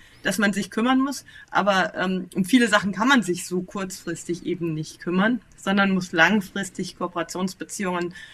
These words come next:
zum Beispiel mit Staaten aufbauen, die über bestimmte Rohstoffe verfügen.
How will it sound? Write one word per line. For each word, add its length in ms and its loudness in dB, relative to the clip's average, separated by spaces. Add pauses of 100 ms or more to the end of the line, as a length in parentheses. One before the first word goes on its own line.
(100)
zum 160 -2
Beispiel 400 4
mit 180 2
Staaten 420 -4
aufbauen, 500 -6 (400)
die 140 2
über 180 0
bestimmte 420 2
Rohstoffe 540 -4
verfügen. 480 -10